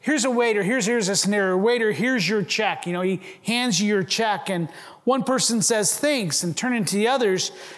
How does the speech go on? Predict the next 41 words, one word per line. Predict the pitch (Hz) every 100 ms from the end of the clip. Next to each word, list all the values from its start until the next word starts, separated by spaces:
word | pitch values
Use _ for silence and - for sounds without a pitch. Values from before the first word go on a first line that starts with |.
| -
she | 247
says, | 233 269 226
"I'm | 254 247
willing | 247 320 320 302
to | 240
just | 185 247 -
split | - 254 277 254
the |
check | 190 - 247 - -
evenly | 277 269 262 254
with | 226 220 220
the |
rest | 208 220 - 196
of | 170
you." | 160 143 - - _ - - -
The | 190
rest | 254 269 262
look, | 247 240 214 226
look | 240 254
at | 247
her | 214
and | 190
say, | 233
"Well, | 208
that's | 269 277
easy | 277 196 214
for | 208
you | 202 320
to | 277
say. | - 196 208 185 - -
You | 247 320
had | 240 233
lobster | 233 294 330 - 233 233
and | 233
we | 294 233
just | 240 214
had | 240
chicken | 240 302 247
strips," | 190 - 156 - -
you | 202
know? | 226 277